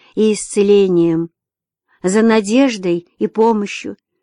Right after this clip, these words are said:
за сердечным теплом и любовью. Конечно же, они могли бы быть более терпеливыми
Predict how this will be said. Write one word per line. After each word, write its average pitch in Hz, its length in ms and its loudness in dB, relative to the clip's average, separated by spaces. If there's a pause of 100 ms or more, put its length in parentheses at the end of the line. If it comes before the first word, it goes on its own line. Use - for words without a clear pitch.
(480)
за 220 160 -2
сердечным 269 720 2
теплом 240 580 -2 (320)
и 208 120 2
любовью. 175 680 -2 (840)
Конечно 190 720 -4
же, 147 220 -18 (360)
они 208 280 2
могли 226 380 2
бы 277 140 0
быть 247 200 0
более 247 420 0
терпеливыми 196 800 -4